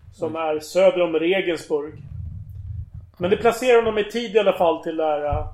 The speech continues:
Speaker 1: citatet då, han kallar dem fördömda hundar och så vidare. Han gjorde någonting. Så att det, det var lite vagt där med att vara politiskt tillsatt som kommissarie, att vara militär. Det var inte så noga kanske. Han kunde vara...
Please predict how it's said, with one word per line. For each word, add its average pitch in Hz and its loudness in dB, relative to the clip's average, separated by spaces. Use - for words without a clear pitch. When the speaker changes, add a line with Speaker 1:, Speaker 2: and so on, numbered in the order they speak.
Speaker 1:
citatet 180 2
då, 147 -4
han 147 -12
kallar 156 -4
dem 156 -6
fördömda 156 -2
hundar 151 -4
och 143 -10
så - -14
vidare. 170 -14
Han 311 -2
gjorde 285 2
någonting. 208 2
Så - 2
att 240 4
det, 233 0
det 220 0
var 262 10
lite 269 2
vagt 269 10
där 196 6
med 180 0
att 180 -8
vara 180 4
politiskt 196 -6
tillsatt 180 -2
som 170 -4
kommissarie, 185 4
att 170 -2
vara 170 4
militär. 185 0
Det 185 -2
var 214 0
inte 220 -6
så 214 -8
noga 220 -2
kanske. 147 -12
Han 165 -12
kunde 226 -8
vara... 185 2